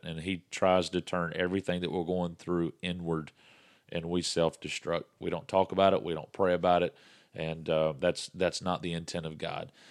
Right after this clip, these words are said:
Uh, the biggest battle that's going on right now with some men is the battle inside of your head and where you are.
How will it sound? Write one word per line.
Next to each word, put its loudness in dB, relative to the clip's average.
Uh, 0
the -4
biggest 2
battle 6
that's -2
going 0
on -2
right 0
now -6
with -6
some -6
men -2
is -8
the -6
battle 0
inside 2
of -6
your 0
head -2
and -10
where -2
you 0
are. 0